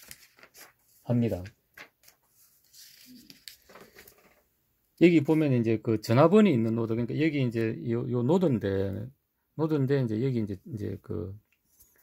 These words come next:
어떤 전류원 전압원이 있는 거죠. 이제 이런 경우가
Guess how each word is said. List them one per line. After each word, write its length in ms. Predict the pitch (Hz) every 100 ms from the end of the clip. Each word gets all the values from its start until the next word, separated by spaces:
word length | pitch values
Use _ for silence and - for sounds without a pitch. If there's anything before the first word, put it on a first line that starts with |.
| -
어떤 240 | 110 113
전류원 480 | - 110 117 151 165
전압원이 640 | 123 104 123 143 151 135 104
있는 440 | 98 95 101 101
거죠. 200 | 95 95
이제 200 | 87 92
이런 380 | 151 165 180 165
경우가 1000 | 135 127 135 139 131 - - 165 175